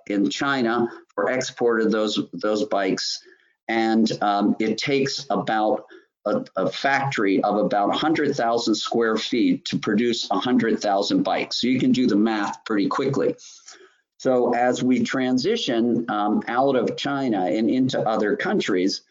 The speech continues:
the, the real challenge is not necessarily tariffs. Um, it's really labor. It's labor. And, you know, China for many years has served as,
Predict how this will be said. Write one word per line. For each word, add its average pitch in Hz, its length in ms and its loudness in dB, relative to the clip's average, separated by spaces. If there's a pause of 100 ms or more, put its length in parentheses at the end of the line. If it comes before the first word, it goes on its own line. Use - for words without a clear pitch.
(380)
the, - 260 0
the 117 140 0
real 160 380 2
challenge 107 560 0
is 110 180 -2
not 127 260 0
necessarily 110 800 -2
tariffs. 113 920 -2
Um, 98 400 0 (380)
it's 131 200 -2
really 165 480 2
labor. 143 640 0 (280)
It's - 300 -4
labor. 117 460 0
And, 107 420 2
you 113 120 0
know, 107 160 0
China 139 440 -2
for 120 180 -2
many 127 320 2
years 117 640 0
has 104 260 -4
served 113 580 -2
as, 98 480 -2